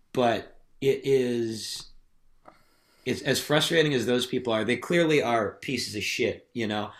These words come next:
They're aggressively, um, being, being this, uh, bigoted and, and ignorant. Um, it's more frustrating the people that, that I think are just looking to not,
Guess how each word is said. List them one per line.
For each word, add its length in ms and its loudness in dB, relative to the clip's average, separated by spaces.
They're 200 6
aggressively, 840 2
um, 560 0
being, 380 2
being 400 -4
this, 460 -6
uh, 280 -8
bigoted 440 0
and, 180 -6
and 140 -6
ignorant. 720 -8
Um, 440 -12
it's 100 -12
more 180 6
frustrating 540 4
the 80 0
people 360 2
that, 200 -2
that 140 2
I 60 0
think 260 -4
are 80 -4
just 340 -4
looking 280 -2
to 80 -4
not, 420 -2